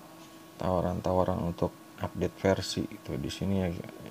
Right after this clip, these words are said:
ya jangan, jangan update versi, soalnya nanti bisa kembali ke kunci lagi gitu. Ya, untuk di slide-nya sih masih enak.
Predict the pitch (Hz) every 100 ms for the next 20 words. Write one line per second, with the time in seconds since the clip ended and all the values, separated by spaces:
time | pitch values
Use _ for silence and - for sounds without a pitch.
0 | - 95 87 87 95 98 92 85 85 80
1 | 82 80 85 82 87 - - - 95 -
2 | 80 - - 73 92 92 90 87 104 110
3 | - - - - - - - - - -
4 | - - 82 76 76 82 73 76 - 76
5 | 80 69 - - - - - - - -
6 | 78 85 87 90 82 92 95 98 90 76
7 | - - 73 - - - - - - -
8 | - - - - - - - - - -
9 | - - - - - - - - - 104
10 | 92 90 - 87 87 - 85 87 90 95
11 | 95 95 95 - 92 87 92